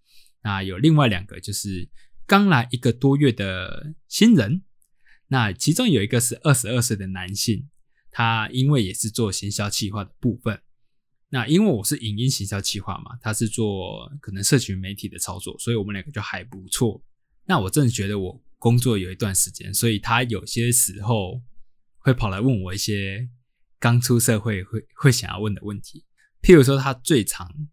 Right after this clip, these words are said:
感到疑惑的就是，为什么这些人下班时间到了都不下班？<laughs> 是吧？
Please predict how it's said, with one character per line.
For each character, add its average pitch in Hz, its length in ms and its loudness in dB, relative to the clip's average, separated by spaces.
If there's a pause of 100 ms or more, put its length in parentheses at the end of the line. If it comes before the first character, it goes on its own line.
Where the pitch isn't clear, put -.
(120)
感 87 220 -4
到 120 160 0
疑 - 160 -20
惑 110 180 0
的 92 60 -6
就 101 160 -6
是， - 260 -4 (680)
为 214 80 6
什 135 120 4
么 92 80 -2
这 - 100 2
些 123 200 2
人 104 200 -4
下 117 240 0
班 104 200 -4
时 - 120 -2
间 98 200 -10
到 98 240 -6
了 147 200 -10 (320)
都 123 140 6
不 117 140 -2
下 104 280 0
班？ 120 340 -8
<laughs> - 60 -20 (2750)
是 - 140 2
吧？ 147 240 2